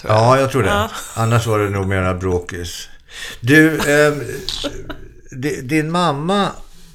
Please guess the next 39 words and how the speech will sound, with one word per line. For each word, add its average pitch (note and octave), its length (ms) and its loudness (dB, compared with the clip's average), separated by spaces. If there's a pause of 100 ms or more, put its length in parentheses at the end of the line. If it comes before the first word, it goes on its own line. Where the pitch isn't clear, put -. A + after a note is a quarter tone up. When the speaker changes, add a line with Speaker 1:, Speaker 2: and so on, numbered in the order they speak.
(200)
Speaker 2:
Eh, C3 360 -4 (400)
du D3 100 -2
var D3+ 160 0
ju D#3+ 220 2 (280)
s-, C3 240 -10
som D3 140 -4
liten D3 280 -4
flicka, C#3+ 360 -4
du B2+ 80 -6
var B2+ 140 -2
lång, D#3 720 -2
du A#2+ 80 -8
var B2+ 160 -8
tanig. C3 880 2 (1700)
Eh, B2+ 160 2
du B2 160 2
tyckte B2+ 300 -2
själv C#3 360 2
att C3+ 100 0
du C#3 100 0
såg C3 220 -2
bedrövlig B2+ 640 2
ut B2+ 380 2
på B2 120 6
alla A#2 220 4
klassfoton. A#2 1300 -2
Du A2 100 -6
fick A#2 180 -6
ha A#2+ 80 2
ridbyxor B2 680 0
under A#2 240 0
jeansen A#2 680 2
för A2+ 140 4
att A2+ 100 2
det A#2 80 0
skulle A#2 280 0
fylla A#2 380 2
ut B2+ 340 4
och A2+ 60 -2